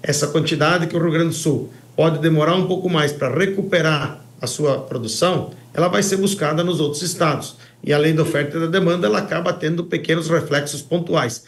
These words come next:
Mas não é nada que vá fazer uma explosão de preço nas prateleiras,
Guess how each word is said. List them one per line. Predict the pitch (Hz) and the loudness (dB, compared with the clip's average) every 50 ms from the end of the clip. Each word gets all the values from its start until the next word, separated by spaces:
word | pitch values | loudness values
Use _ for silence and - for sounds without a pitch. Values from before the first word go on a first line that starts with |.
| - - _ - | -20 -20 _ -4
Mas | - 165 - | -2 0 0
não | - 180 196 196 | 2 2 4 4
é | 185 165 | 4 4
nada | 156 160 175 180 190 | 4 2 2 0 0
que | - - 175 | -2 -2 -2
vá | 143 151 165 170 160 - - - - - | 0 0 0 0 0 -4 -8 -12 -6 -4
fazer | 143 135 127 160 175 | -2 0 2 2 2
uma | 180 180 170 | 2 2 0
explosão | - - - - - - - 175 160 151 - - - 180 196 208 | -2 -2 -4 -8 -10 -4 0 2 4 4 4 2 2 2 2 2
de | 175 156 | 2 0
preço | 143 - - 156 165 160 - 165 | 0 0 0 0 0 0 -2 -2
nas | 147 151 147 | -2 -4 -2
prateleiras, | - 165 156 - - 139 147 175 208 180 139 - - - - | -2 -2 -2 0 0 2 4 4 4 4 2 -2 -4 -8 -14